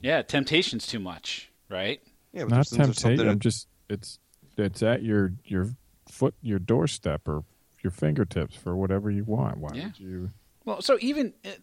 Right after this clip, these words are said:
Speaker 1: so notwithstanding, I mean, if, if you're gonna get married, if you're a celebrity and you're gonna get married, don't marry another celebrity.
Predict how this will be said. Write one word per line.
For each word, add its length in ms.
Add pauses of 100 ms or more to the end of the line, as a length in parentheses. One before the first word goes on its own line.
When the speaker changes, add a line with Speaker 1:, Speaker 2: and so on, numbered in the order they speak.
(100)
Speaker 1:
so 280
notwithstanding, 960
I 60
mean, 180
if, 200
if 160
you're 100
gonna 160
get 180
married, 300
if 120
you're 80
a 60
celebrity 460
and 80
you're 120
gonna 120
get 160
married, 460 (300)
don't 180
marry 280
another 280
celebrity. 680